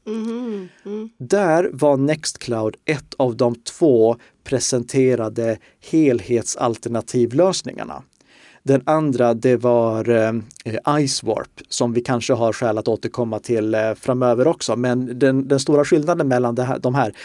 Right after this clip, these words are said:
Speaker 2: det är att Nextcloud är, eh, gratis. Det kostar
Speaker 1: Ah,
Speaker 2: ingenting.
Speaker 1: okej.
Speaker 2: Det, du, du måste, och om du väljer att bygga en egen nas med Nextcloud, då måste du ju betala för hårddiskarna. Om du, eh, köper lagringen i en molntjänst, då måste du betala för lagringen också. Men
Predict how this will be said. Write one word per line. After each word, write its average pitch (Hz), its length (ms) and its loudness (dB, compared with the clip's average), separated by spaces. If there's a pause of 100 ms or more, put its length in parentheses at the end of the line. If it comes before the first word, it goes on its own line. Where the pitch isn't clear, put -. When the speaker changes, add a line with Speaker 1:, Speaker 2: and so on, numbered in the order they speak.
(140)
Speaker 2:
det 123 240 6
är 117 40 4
att 117 100 -2
Nextcloud 117 640 -2
är, 101 480 -4
eh, 101 80 -6
gratis. - 500 -4 (360)
Det - 60 -14
kostar 262 320 -2
Speaker 1:
Ah, 285 100 -2
Speaker 2:
ingenting. 247 320 0 (160)
Speaker 1:
okej. 247 540 -4
Speaker 2:
Det, 135 160 2
du, 120 100 -2
du 139 160 2
måste, 139 300 2
och 147 100 4
om 143 140 2
du 127 380 4
väljer 135 320 2
att 127 60 0
bygga 131 360 4
en 131 120 0
egen 139 440 2
nas 131 320 2
med 123 200 0
Nextcloud, 117 420 -2
då 117 80 -4
måste 123 260 0
du 117 80 2
ju 107 160 0 (220)
betala 110 300 -2
för 123 100 -4
hårddiskarna. 135 760 2 (340)
Om 127 200 0
du, 113 340 2
eh, 110 320 0 (160)
köper 110 380 0
lagringen 110 680 0
i 110 200 -4
en 104 120 -6
molntjänst, 135 720 0
då 113 100 -2
måste 110 280 -4
du 110 40 -2
betala 107 360 -2
för 120 120 -4
lagringen 123 480 2
också. 120 220 -4
Men 117 200 -4